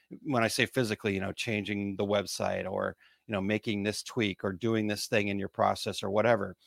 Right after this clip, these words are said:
It all, if all you do is just change to having gratitude for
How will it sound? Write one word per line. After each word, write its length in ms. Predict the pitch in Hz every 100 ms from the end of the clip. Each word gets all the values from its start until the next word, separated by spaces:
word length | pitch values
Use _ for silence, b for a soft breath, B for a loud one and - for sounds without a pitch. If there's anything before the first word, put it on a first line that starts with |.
| b b b
It 120 | - -
all, 280 | 120 139 180 -
if 220 | 131 120 139
all 180 | 135
you 220 | 190 175 127
do 240 | 127 123
is 100 | 101
just 240 | - 101
change 440 | - 127 123 117 -
to 160 | 120
having 440 | 98 107 117 123 110
gratitude 720 | 101 104 113 104 - 101 85
for 380 | - 113 117